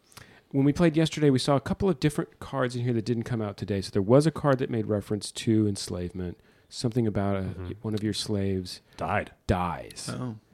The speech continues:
Speaker 2: And you have to go
Speaker 1: Uh,
Speaker 2: buy a new
Speaker 1: you
Speaker 2: one.
Speaker 1: have to go buy a new
Speaker 2: <laughs>
Speaker 1: one. Yeah, pretty
Speaker 2: Yeah.
Speaker 3: Grim.
Speaker 1: Yeah,
Speaker 2: Pretty
Speaker 1: very
Speaker 2: direct.
Speaker 1: grim. I can't think of
Speaker 2: Yeah,
Speaker 1: any
Speaker 2: the,
Speaker 1: other,
Speaker 2: the
Speaker 1: yeah.
Speaker 2: daily life stuff is pretty divorced from the commerce activity around our pot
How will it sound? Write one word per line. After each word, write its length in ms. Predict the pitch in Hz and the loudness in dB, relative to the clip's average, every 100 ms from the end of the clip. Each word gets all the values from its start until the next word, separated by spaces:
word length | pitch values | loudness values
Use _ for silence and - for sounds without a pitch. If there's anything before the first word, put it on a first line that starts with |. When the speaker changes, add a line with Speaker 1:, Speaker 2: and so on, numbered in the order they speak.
| - | -10
Speaker 2:
And 100 | 98 | -6
you 60 | 90 | -2
have 80 | |
to 60 | - | 2
go 40 | |
Speaker 1:
Uh, 140 | 101 92 | 2 2
Speaker 2:
buy 120 | 87 | 0
a 60 | 82 | -2
new 120 | 82 | -4
Speaker 1:
you 40 | 80 | 0
Speaker 2:
one. 100 | 101 | 0
Speaker 1:
have 120 | 95 | 0
to 80 | 101 | 0
go 180 | 101 95 | 0 0
buy 220 | 90 87 | 0 0
a 80 | 87 | 0
new 100 | 85 | 0
Speaker 2:
<laughs> 60 | 85 | -2
Speaker 1:
one. 200 | 80 - | -6 -8
Yeah, 320 | - 95 76 76 - - | -4 -4 -4 -10 -14 -2
pretty 340 | 127 101 85 82 - | 2 2 -2 -8 -8
Speaker 2:
Yeah. 140 | 117 80 | -6 -2
Speaker 3:
Grim. 340 | 92 104 98 - | -2 -4 -8 0
Speaker 1:
Yeah, 340 | 117 110 85 - - | 2 2 0 -8 -8
Speaker 2:
Pretty 160 | - 113 | 2 4
Speaker 1:
very 80 | 113 | 6
Speaker 2:
direct. 160 | 87 | 4
Speaker 1:
grim. 220 | 104 82 - - | 2 -4 -10 -18
I 340 | - - _ - | -18 -18 _ -12
can't 180 | 135 | -10
think 160 | 127 123 | -8 -4
of 60 | 123 | -2
Speaker 2:
Yeah, 60 | |
Speaker 1:
any 80 | 113 | 0
Speaker 2:
the, 100 | 117 | -2
Speaker 1:
other, 100 | 101 | -2
Speaker 2:
the 100 | 110 | 0
Speaker 1:
yeah. 60 | 107 | 0
Speaker 2:
daily 280 | 117 123 117 | 4 4 4
life 380 | 107 104 - - _ _ - | 2 0 -4 -14 _ _ -16
stuff 400 | - 104 90 - | -6 -4 -4 -6
is 120 | 92 | -12
pretty 240 | - 101 87 | -6 -6 -4
divorced 480 | 82 87 87 - | -4 -2 -2 -2
from 460 | - 92 82 78 71 _ _ _ _ _ _ _ _ | -8 -6 -6 -8 -16 _ _ _ _ _ _ _ _
the 60 | 117 | -8
commerce 400 | - 101 92 92 | -4 -2 -2 -2
activity 420 | 85 - 87 87 | -4 -4 -4 -4
around 280 | 80 85 82 | -2 -4 -4
our 80 | 80 | -6
pot 420 | - 90 85 - | -6 -4 -4 -6